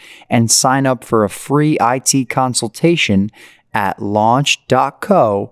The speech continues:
slash Dell. Outgrow. With Outgrow, any marketer can build calculators, assessments, chatbots, and recommendation tools to double their conversion rates.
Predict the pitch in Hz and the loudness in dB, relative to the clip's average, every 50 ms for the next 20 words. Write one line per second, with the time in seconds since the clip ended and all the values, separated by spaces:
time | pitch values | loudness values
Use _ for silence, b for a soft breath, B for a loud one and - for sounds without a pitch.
0 | _ - - - - - 110 101 95 95 98 - - - - 135 127 113 - - | _ -6 -4 -2 0 2 2 2 2 0 -2 -4 -8 -4 -2 0 0 0 0 -4
1 | - - - _ _ _ _ _ - - 120 127 127 113 - - 107 95 92 98 | -6 -12 -18 _ _ _ _ _ -6 -4 -4 -4 -4 -4 -2 0 0 0 0 -4
2 | 107 117 _ _ b b b b b b - 113 107 127 170 185 - - - 143 | -10 -14 _ _ b b b b b b -6 0 2 2 2 0 -2 -4 -2 0
3 | 156 170 165 - - 107 98 90 92 95 104 - b b b b b b - - | -2 -2 -2 0 0 0 2 2 0 -4 -6 -8 b b b b b b -4 -2
4 | 123 123 143 170 175 156 143 139 139 131 - 110 107 104 - - 113 101 95 104 | 0 2 4 4 4 4 4 2 0 0 0 0 0 0 0 -2 -2 -2 0 0
5 | 98 95 - - - 120 107 117 117 - 160 151 156 160 160 160 165 170 165 - | 0 0 -2 -4 -2 -2 -2 -2 0 0 0 2 2 0 0 -2 -2 -2 -2 -4
6 | - _ _ - 110 - - - - 113 110 - - 120 120 139 143 - - - | -4 _ _ -4 -2 0 0 2 0 0 0 0 0 0 0 0 -2 -4 -6 -8
7 | _ _ _ _ - - - 165 151 - - - 117 101 92 98 120 - - - | _ _ _ _ -4 -2 0 0 0 -2 -4 -2 -2 -2 0 -2 -2 -2 -4 -4
8 | - _ - - 120 113 110 110 120 131 - - 143 135 127 123 131 151 180 185 | -6 _ -4 0 0 2 2 2 0 0 2 2 2 2 2 2 2 2 2 0
9 | - - 117 104 - - 107 101 110 117 113 - - - 123 104 101 98 - 117 | 0 0 -2 -2 -2 -6 -4 -2 -2 -2 -2 -4 -2 -2 -2 -2 -2 -2 0 0
10 | 104 104 127 143 143 113 110 101 98 104 - - 127 120 110 135 160 170 151 - | 2 2 2 0 0 0 0 0 0 0 -2 0 0 0 2 2 0 0 0 0
11 | - 101 98 90 87 90 87 90 87 - - - - | 0 2 2 2 0 -4 -6 -8 -8 -8 -10 -10 -10